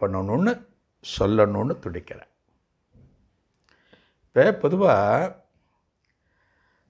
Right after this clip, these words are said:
இது போல ஒரு குழந்தைகள் எந்த குடும்பத்துல இருந்தாலுமே அந்த குடும்பத்துல இருக்கிறவ யாருக்குமே தூக்கம் வராது,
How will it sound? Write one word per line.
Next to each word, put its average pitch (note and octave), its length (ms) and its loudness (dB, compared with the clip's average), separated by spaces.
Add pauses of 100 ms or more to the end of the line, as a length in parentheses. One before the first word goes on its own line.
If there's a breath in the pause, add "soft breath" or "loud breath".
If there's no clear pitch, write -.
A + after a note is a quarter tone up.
(180)
இது C#3+ 220 2
போல G#3+ 300 4
ஒரு F#3 180 4 (100)
குழந்தைகள் E3+ 800 2
எந்த C#3 320 -2 (140)
குடும்பத்துல D#3 720 0
இருந்தாலுமே B2 680 2 (560)
அந்த A#2+ 140 -4
குடும்பத்துல D#3+ 540 0
இருக்கிறவ A#2+ 360 0
யாருக்குமே A2+ 420 0
தூக்கம் C#3+ 320 -6
வராது, F2+ 340 -6